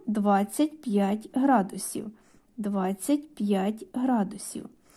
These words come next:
Знайдемо кут А, другий гострий кут прямокутнього трикутника. Якщо сума двох гострих кутів дев'яносто градусів, то щоб знайти кут А,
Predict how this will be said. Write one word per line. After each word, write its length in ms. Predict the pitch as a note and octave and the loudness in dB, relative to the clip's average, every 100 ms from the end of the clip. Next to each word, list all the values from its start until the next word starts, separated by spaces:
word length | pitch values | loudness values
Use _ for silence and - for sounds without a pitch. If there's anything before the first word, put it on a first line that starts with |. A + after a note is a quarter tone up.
| - - - _ - | -20 -20 -20 _ -2
Знайдемо 600 | A#3+ C#4+ G#4 G#4+ G#4 G4 | 4 6 8 6 6 6
кут 280 | F#4+ G4+ - - _ _ _ _ - | 8 4 4 -18 _ _ _ _ 6
А, 360 | D#4 B3+ F3+ - _ | 8 8 4 -2 _
другий 580 | A3 C#4 C#4+ A#3+ F3+ - - - | 4 8 8 8 4 0 -14 -4
гострий 640 | G3+ G#3 A#3+ A#3+ - G3 | 4 8 10 8 2 0
кут 340 | G3 - G#4+ - | 2 2 0 2
прямокутнього 760 | A#3 G#3 G3+ C#4 D4 E4+ D#4 | 4 4 4 0 2 2 2
трикутника. 680 | D#4 D4 C#4+ F#3 F#3+ F#3 G3+ - - - | 4 2 2 -4 -4 -6 -8 -8 -20 -2
Якщо 380 | A#3+ C#4 - F4 | 4 4 4 2
сума 520 | E4+ - F4 D4+ D4 C#4+ - - | 2 4 8 8 8 4 -6 -2
двох 440 | A3 A#3+ C4+ - | 4 6 4 4
гострих 580 | A#3+ A3+ B3 B3 A#3 B3 | -2 6 6 6 -2 0
кутів 400 | - B3 A#3 G3+ - - - - _ _ _ _ _ _ | -2 0 0 -2 -4 -16 -20 -20 _ _ _ _ _ _
дев'яносто 720 | - A#3 A#3 B3 G#3+ G3+ - G4 | 0 4 8 8 8 4 4 4
градусів, 600 | G#4 A4 A4 G#4+ G#4 - | 6 4 4 2 0 2
то 80 | |
щоб 220 | C#4+ C#4+ B3 | 2 2 2
знайти 380 | C4 C#4+ C#4+ | 4 4 2
кут 260 | A3 B3 A#3 | 0 0 -2
А, 100 | - | 4